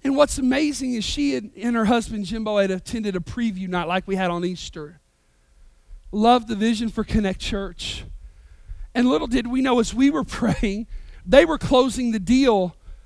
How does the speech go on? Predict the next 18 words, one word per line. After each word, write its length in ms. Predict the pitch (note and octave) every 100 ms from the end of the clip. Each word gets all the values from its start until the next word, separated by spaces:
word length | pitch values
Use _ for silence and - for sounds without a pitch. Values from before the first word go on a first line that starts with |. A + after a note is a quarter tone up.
| -
on 180 | G#3+ G#3+
this 220 | A#3+ -
property 760 | - - A3+ A#3 G#3 E3+ D3 - - _ _ _ - - - - - - -
to 100 | C#4+
create 460 | - D4 C#4 C4+
the 80 | A3
beautiful 640 | F#3+ A3 B3 D4+ C#4 C4
resort 480 | A3+ G#3 E3+ B3+ B3+
that 200 | A#3+ -
you 80 | B3
see 280 | - C4+ A#3
all 140 | G#3+
around 340 | G3 G3 G#3+ G3+
it 140 | F3+ - - -
and 160 | C#4+ B3+
offer 420 | - D#4+ E4+ F4
to 280 | - - C4 -
us 640 | D4+ C4+ A3+ - - -